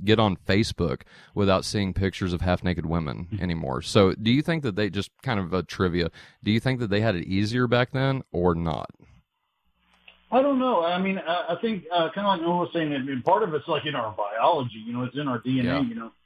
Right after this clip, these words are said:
Speaker 2: we ha-, I think we have that propensity, and, you know, do, with the culture of the time, I mean, women were in
Speaker 1: Mm-hmm.
Speaker 2: more submissive roles, so I, I, I don't know. I, th-, I think that's a really interesting question. I'm, I'm not quite sure.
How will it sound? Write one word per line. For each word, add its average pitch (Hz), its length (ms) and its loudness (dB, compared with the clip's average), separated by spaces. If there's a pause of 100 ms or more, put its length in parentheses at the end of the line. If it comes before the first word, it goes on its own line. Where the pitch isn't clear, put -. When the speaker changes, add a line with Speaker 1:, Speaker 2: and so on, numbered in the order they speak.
(140)
Speaker 2:
we 131 120 2
ha-, 135 200 0
I 120 80 -8
think 135 180 -8
we 131 120 -2
have 127 180 0
that 123 220 -2
propensity, 117 840 -6 (380)
and, 127 320 0
you 127 80 0
know, 120 180 -2
do, 127 300 -8 (520)
with 139 160 -4 (220)
the 120 100 -8
culture 151 420 -2
of 104 100 -6
the 107 100 -14
time, 135 640 -2 (480)
I 117 80 -6
mean, 117 420 -2 (140)
women 123 360 -2
were 113 220 -4
in 110 220 -4
Speaker 1:
Mm-hmm. 92 220 -8
Speaker 2:
more 113 260 -2 (100)
submissive 123 480 -4
roles, 135 400 -2
so 135 260 -6 (320)
I, 202 60 0
I, 220 280 -6 (120)
I 220 60 2
don't 247 160 2
know. 247 200 0
I, 143 120 0
th-, 185 120 -12
I 165 120 -8
think 185 180 -18
that's 170 220 -14
a 156 40 -14
really 165 300 -10
interesting 143 440 -10 (140)
question. 110 480 -14
I'm, 131 200 -10
I'm 143 80 -6
not 151 180 -6
quite 143 160 -6 (100)
sure. 107 140 -12